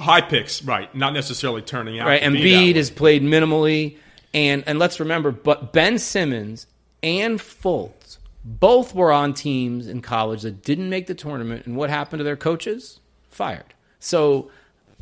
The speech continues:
Speaker 2: I, I'm not entirely sure. I mean, and Fultz, and look, Washington won, I think, nine games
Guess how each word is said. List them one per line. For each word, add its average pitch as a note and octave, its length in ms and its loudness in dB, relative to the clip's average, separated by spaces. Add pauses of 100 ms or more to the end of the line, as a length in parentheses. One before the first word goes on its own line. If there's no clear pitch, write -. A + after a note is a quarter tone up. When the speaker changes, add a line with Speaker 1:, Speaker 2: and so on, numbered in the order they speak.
Speaker 2:
I, - 280 -8
I'm F#3+ 120 -6
not F#3 120 -2
entirely A2 340 -8
sure. E2 260 -14 (480)
I - 40 -16 (140)
mean, D3 180 -2
and C#3 100 -2
Fultz, - 400 2
and F#3 120 -6
look, G3+ 160 2
Washington F#3 520 2
won, D3+ 300 0
I C3+ 60 -4
think, - 260 -8
nine A#2+ 300 -2
games B2 480 -6